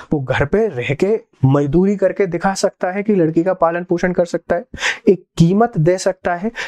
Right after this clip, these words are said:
या घर जमाई बन के रह सकता है। ये तीन ऑप्शन इनके पास अवेलेबल रहते हैं। हमारी जो सोसाइटी है, जैसे हम लोग डेवलप सोसाइटी कहते हैं,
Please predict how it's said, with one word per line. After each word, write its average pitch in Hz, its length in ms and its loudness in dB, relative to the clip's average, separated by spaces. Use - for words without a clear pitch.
या 170 120 2
घर 147 260 -2
जमाई 165 340 0
बन 147 200 -2
के 156 140 -4
रह 131 160 -2
सकता - 340 -2
है। 165 100 2
ये 226 80 2
तीन 240 480 -2
ऑप्शन 156 380 0
इनके 143 300 -2
पास 151 260 -4
अवेलेबल 123 520 0
रहते 117 360 -2
हैं। 110 80 -12
हमारी 180 340 2
जो 254 100 0
सोसाइटी 143 500 0
है, 123 120 0
जैसे 139 200 -2
हम 143 120 0
लोग 151 160 0
डेवलप 127 380 0
सोसाइटी 131 460 -2
कहते 110 300 -2
हैं, 151 180 -2